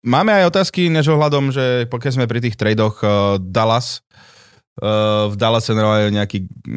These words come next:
umelec dal nejaký grafit, že vlastne Luka takto, že send help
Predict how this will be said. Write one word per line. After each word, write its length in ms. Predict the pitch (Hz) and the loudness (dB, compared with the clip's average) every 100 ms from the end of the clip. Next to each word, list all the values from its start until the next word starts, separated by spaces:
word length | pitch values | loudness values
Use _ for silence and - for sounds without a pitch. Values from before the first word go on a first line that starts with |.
| 95 | -4
umelec 400 | 82 113 110 110 | -2 0 0 0
dal 160 | 110 107 | 0 -2
nejaký 240 | 104 110 | -2 -4
grafit, 400 | 104 113 117 117 | -2 -2 -2 -4
že 160 | 107 107 | -2 0
vlastne 580 | 104 104 104 104 104 101 | 0 -2 -2 -2 0 0
Luka 340 | 107 104 104 | -2 -2 -2
takto, 280 | 101 101 107 | -2 -4 -4
že 260 | 104 101 101 | -2 -2 -2
send 380 | - 117 110 | -2 0 0
help 460 | 104 104 107 120 | 0 0 0 -2